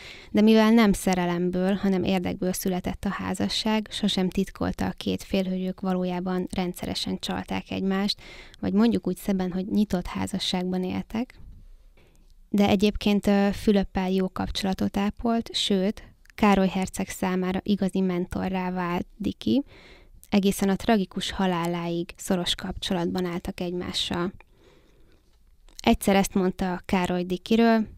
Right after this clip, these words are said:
"Szinte jobban csodálom őt, mint bárki mást, akit ismerek." Erzsébet és Fülöp egyébként gyerekeinek tiszteletbeli nagyapjaként emlegette, ö, a férfit,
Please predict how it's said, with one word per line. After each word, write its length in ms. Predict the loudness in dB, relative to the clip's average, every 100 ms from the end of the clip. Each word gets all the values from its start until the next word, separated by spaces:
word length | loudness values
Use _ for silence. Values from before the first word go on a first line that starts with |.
| -20 -14
"Szinte 400 | 0 2 4 6
jobban 360 | 6 4 0
csodálom 520 | 2 2 2 -2 -2
őt, 180 | -2 -2
mint 160 | -2 0
bárki 360 | 2 0 -2
mást, 340 | -4 -2 -4 -4
akit 220 | -6 -8
ismerek." 640 | -6 -6 -6 -8 -10 -14 -20 _ -20 -20 _ -20 _ _ _ -20 -20 -20 -20 -18 2
Erzsébet 520 | 4 6 6 4 0
és 180 | -4 0
Fülöp 320 | 2 2 2
egyébként 420 | 0 0 2 4
gyerekeinek 580 | 4 2 -2 -4 -4 -4
tiszteletbeli 800 | -2 -2 0 0 0 0 0 0
nagyapjaként 960 | 0 0 0 0 -2 -4 -4 -4 -6 -18 _ -6
emlegette, 880 | 0 0 0 -2 -4 -4 -4 -4 -6 -6
ö, 80 | 0 0 0
a 80 | -2
férfit, 680 | -2 -2 -2 0 0 0